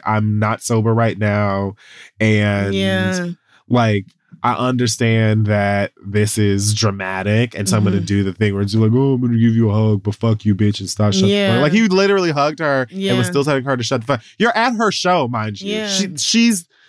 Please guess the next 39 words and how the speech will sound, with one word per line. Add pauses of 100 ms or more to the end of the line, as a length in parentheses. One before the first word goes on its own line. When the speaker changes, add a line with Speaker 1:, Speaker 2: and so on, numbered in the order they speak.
(120)
Speaker 1:
this
is,
it's
named
after,
her
name
is
Lauren
Knight.
The
show
is
One
Night
Only. (220)
It's
her
goddamn
show.
Speaker 2:
<laughs> (220)
Speaker 1:
Like,
you
shut
the
fuck
up. (120)
You
Speaker 2:
Right.
Speaker 1:
sit
down
and
let
her
host.
Like,
Speaker 2:
Yeah. (840)
Literally
that.